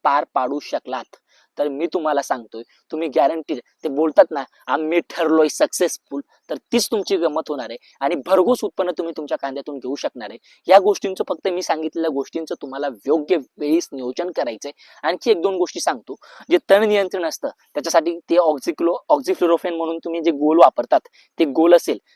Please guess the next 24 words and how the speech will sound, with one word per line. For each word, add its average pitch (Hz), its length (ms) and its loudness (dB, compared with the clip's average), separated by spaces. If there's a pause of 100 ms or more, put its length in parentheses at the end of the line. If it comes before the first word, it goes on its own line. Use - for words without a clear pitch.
(140)
किंवा 170 200 6
टर्गा 156 220 4
सुपर 175 320 2
असेल, 120 300 -2
याचा 135 200 -4
जो 170 160 4
वापर 160 340 4
तुम्ही 156 240 -8
करता 139 220 -4
तो 139 140 -8
व्यवस्थितरित्या 156 640 -2
करून 143 220 -4
घ्यायचा 139 260 -4
आहे. 131 60 -12 (320)
तण 208 180 8
नियंत्रण 190 500 0
अतिशय 170 360 -2
व्यवस्थितरित्या 151 720 -2
भरभक्कमरित्या 139 720 -6 (120)
पार 135 240 -4
पाडून 139 240 -4
घ्यायचं 117 260 -8
आहे, 117 60 -20 (280)
कारण 147 180 0